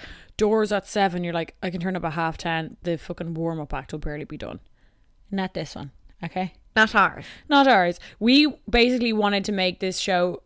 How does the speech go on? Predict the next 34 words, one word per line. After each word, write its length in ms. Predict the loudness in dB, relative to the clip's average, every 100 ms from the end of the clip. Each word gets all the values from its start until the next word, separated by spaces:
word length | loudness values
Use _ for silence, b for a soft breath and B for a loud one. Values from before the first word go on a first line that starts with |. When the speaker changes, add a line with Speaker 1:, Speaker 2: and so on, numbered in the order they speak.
| -6
Speaker 1:
as 180 | -4 0
long 600 | 2 2 2 2 0 -4
as 180 | -6 -6
possible. 400 | -2 -2 -2 -4
Now, 80 | -4
we're 80 |
not 100 | -6
keeping 220 | -6 -6 -4
you 60 |
there 100 | -4
for 80 | -6
seven 240 | -6 -6
and 80 | -6
a 60 | -8
half 100 | -4
hours, 240 | -4 -4
don't 140 | -8 -8
worry. 160 | -8
But 160 | -8 -10 -4
we 120 | 0
want 140 | 2 4
to 40 |
give 120 | 4
you 80 | 4
bang 320 | 6 6 4
for 100 | -2
your 160 | -4 -4
buck. 380 | 0 0 0 -4 B B B B
So 160 | 2 4
we're 220 | 8 6
Speaker 2:
Mm-hmm. 100 | 6
Speaker 1:
under, 540 | 6 6 6 6 4 4
like, 340 | 4 4 -2
time, 460 | -4 -2 0 -2 -6